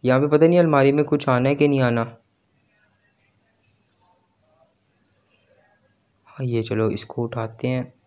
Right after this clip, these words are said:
ये यहाँ पे, यस, प्रो क्लीनर। इसको उठाते हैं, इसको रखते हैं हम दो, ए, नहीं, यहाँ पे रख देते हैं ना।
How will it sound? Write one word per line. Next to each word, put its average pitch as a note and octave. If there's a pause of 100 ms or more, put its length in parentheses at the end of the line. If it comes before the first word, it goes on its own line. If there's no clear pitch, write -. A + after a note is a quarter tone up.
(320)
ये A#2
यहाँ A#2
पे, A2
यस, C#3 (460)
प्रो G3+ (100)
क्लीनर। E3+ (1160)
इसको C3+
उठाते B2+
हैं, D#3 (880)
इसको -
रखते B2
हैं C3
हम C3+ (580)
दो, D#3 (1120)
ए, A2+
नहीं, A2+
यहाँ A2
पे A2+
रख A#2
देते C3
हैं A2+
ना। A2+